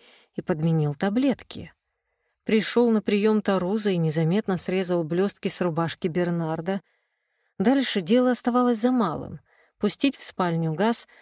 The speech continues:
разбросать блёстки и благополучно скрыться. Как ни крути,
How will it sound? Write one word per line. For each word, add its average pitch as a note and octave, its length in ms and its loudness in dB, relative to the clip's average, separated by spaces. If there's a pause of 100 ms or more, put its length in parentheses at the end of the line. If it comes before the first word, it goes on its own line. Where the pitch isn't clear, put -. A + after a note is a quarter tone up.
(100)
разбросать G3+ 640 0
блёстки G#3+ 540 0
и A3+ 60 0
благополучно G3 760 -2
скрыться. - 680 -6 (640)
Как C#4 160 2
ни B3+ 140 2
крути, A3 720 -2